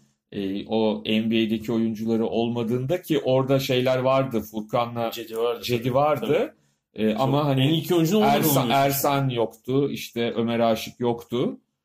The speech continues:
Speaker 1: Ondan sonra Bobby Dixon sakatlanmıştı tam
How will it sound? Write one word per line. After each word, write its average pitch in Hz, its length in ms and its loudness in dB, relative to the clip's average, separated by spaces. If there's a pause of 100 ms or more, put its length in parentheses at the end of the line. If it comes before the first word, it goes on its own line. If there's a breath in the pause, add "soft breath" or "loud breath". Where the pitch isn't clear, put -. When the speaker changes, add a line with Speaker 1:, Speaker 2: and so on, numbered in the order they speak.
(160)
Speaker 1:
Ondan 107 380 0
sonra 110 300 0
Bobby 117 240 2
Dixon 113 300 -4
sakatlanmıştı 113 1040 -2 (240)
tam 107 380 -2